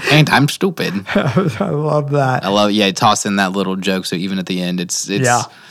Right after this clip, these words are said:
Speaker 1: it's very much Jake's character showing through, and, and that's how they get the crystal apple. Um, and before I go too far into my, my thought process, we can get to the, just the very end of the episode is, is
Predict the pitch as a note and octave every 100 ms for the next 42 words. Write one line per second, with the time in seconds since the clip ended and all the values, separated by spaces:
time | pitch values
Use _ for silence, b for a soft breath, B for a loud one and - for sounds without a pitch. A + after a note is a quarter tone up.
0 | B - A2 G#2+ A#2+ A#2 A2 G#2+ F#2+ G2
1 | G2 F#2+ F2 - - G2 F2+ F#2 F#2+ F#2
2 | - F#2 F2+ F#2 F#2 F#2 F2 G2 A#2+ B2+
3 | D3 D3+ D3 C3 B2+ A2+ G2+ G#2 A#2 G#2
4 | G#2 E2 G2 F#2+ F#2+ - B B B B
5 | F#2 F2+ F2+ F#2 F#2 - - B2+ F#3+ D3+
6 | C3 A#2+ A2 - C3 - A#2+ A2 G#2 G#2+
7 | G#2 G#2 G2+ G2 F#2+ F#2 F#2+ F#2 - A#2+
8 | A2+ - G#2 F#2+ G2+ G#2+ G#2 G#2+ A#2+ -
9 | G#2+ A#2+ A2 A2+ G#2+ D#3 F#3 C3+ C#3+ C3
10 | G#2+ A#2 A2 G#2+ G2 F#2 - G2 -